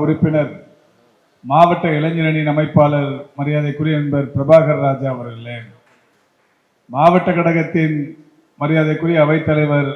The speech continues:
அண்ணன் குணசேகரன் அவர்களே, பெருநகர சென்னை மாநகராட்சியின் மண்டல குழுவின் தலைவர்கள் பெருமதிப்பிற்குரிய பெருங்குடி ரவிச்சந்திரன் அவர்களே, மதியழகன் அவர்களே,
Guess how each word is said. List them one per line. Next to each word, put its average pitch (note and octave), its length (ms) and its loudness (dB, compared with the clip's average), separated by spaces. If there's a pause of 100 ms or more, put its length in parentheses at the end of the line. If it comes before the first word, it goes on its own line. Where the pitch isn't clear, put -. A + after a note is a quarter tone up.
(140)
அண்ணன் C#3+ 280 -2 (200)
குணசேகரன் D3 680 0
அவர்களே, A#2+ 400 -8 (1500)
பெருநகர F3 440 2 (140)
சென்னை E3 260 0 (140)
மாநகராட்சியின் D#3 840 0 (1040)
மண்டல E3 320 2 (100)
குழுவின் D#3+ 400 0
தலைவர்கள் D#3 540 0 (340)
பெருமதிப்பிற்குரிய D3+ 840 -2 (440)
பெருங்குடி D#3 460 -8
ரவிச்சந்திரன் D3 600 -4
அவர்களே, C3 380 -8 (1080)
மதியழகன் D#3 680 2
அவர்களே, C3+ 380 -2